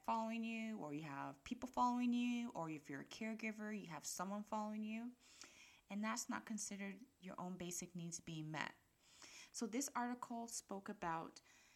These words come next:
spending time, not just five minutes for yourself, but spending a good time for yourself on a daily basis. You deserve to be taken care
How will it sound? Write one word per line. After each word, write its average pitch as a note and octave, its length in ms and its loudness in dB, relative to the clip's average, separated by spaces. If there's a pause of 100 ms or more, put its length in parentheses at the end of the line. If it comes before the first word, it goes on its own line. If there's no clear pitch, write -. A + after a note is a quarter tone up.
(480)
spending A#3 460 2
time, F3+ 380 -2
not A#3+ 200 -4
just - 260 -4
five G3+ 240 4
minutes A3+ 340 0
for A3+ 140 -4
yourself, A3 500 -2
but G3 100 -2
spending A#3+ 440 -2
a F#3 160 -6
good G3+ 240 -4
time G3 320 -4
for F#3+ 140 -8
yourself E3 500 0
on D3+ 140 -4
a D3 60 -6
daily C#3+ 340 -4
basis. - 640 -4
You E3 180 -6
deserve F#3 640 -2
to - 100 -8
be D#3+ 80 -6
taken D#3+ 240 -10
care D3 320 -4